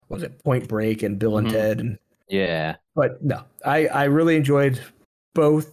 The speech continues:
Speaker 1: the second and third films of this trilogy. Um, it, it ties it all together. What, what can you say? And the, the fight scenes are incredible.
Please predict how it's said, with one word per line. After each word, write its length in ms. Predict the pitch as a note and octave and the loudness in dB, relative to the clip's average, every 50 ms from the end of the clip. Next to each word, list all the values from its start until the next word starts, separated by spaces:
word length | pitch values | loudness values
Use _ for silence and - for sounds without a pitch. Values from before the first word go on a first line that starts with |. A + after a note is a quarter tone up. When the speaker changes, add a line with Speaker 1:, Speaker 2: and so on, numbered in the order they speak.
| - F#3+ | -16 -6
Speaker 1:
the 140 | D#3 D3 A#2+ | -4 -4 -2
second 300 | - D#3 C#3+ C3 D3 C#3 | 0 -2 -2 0 0 -2
and 120 | C3 B2 | -2 -2
third 220 | - B2+ B2+ B2+ B2 - | -2 -2 -2 -2 -4 -4
films 340 | C3 B2+ A#2+ B2 A#2+ A2+ - | -2 -2 -2 -2 -2 -6 -6
of 220 | - B2+ B2 A2+ | -6 -4 -4 -4
this 180 | A2 A#2+ A2 - | -4 -6 -8 -6
trilogy. 600 | - - F#3 F#3 F3+ D#3 - E3+ E3+ D#3+ D#3+ E3 - _ _ _ _ _ _ _ _ _ _ _ - | -4 0 2 2 2 2 2 2 2 0 0 -4 -12 _ _ _ _ _ _ _ _ _ _ _ -6
Um, 600 | B2+ B2+ B2+ B2+ C3 C3 C3 C3 C3 C3 C3 - - - _ _ _ _ _ _ _ | -2 0 0 2 2 2 2 2 2 0 0 -2 -6 -14 _ _ _ _ _ _ _
it, 240 | - E3+ - - - | -6 -6 -4 -6 -8
it 60 | - | -8
ties 260 | - - A3+ A3 A3 | -4 0 0 2 2
it 100 | G#3+ G3 | 2 2
all 100 | F#3+ F#3 | 2 2
together. 380 | E3+ D#3 C3+ B2+ A2 F#2+ F2+ G2 | 2 0 0 0 -2 -2 -4 -4
What, 220 | G2+ C3 C3+ C3 - | -4 -4 -6 -6 -8
what 180 | - D#3+ D3+ D3+ | -8 -8 -8 -6
can 120 | - D3 | -2 -2
you 60 | C3+ A#2 | -2 -2
say? 420 | - - F2+ - - - - _ _ | -2 -4 -8 -8 -10 -14 -20 _ _
And 140 | C3 C3 C3 | -2 0 2
the, 200 | B2+ B2 B2 - | 2 2 0 -2
the 180 | - D3 D#3 B2+ | -2 -2 0 0
fight 260 | - - D#3+ D#3+ D3 | 2 2 2 2 0
scenes 260 | - D#3 D3+ C#3+ B2+ | 0 0 0 0 2
are 200 | B2+ A#2+ A#2 A2 - - | 2 2 2 0 -2 -4
incredible. 640 | A#2+ A2+ - D3 D3+ D3 D3 C#3 D3 D3 C#3+ C#3 | -6 -4 0 0 2 2 2 2 2 0 0 -2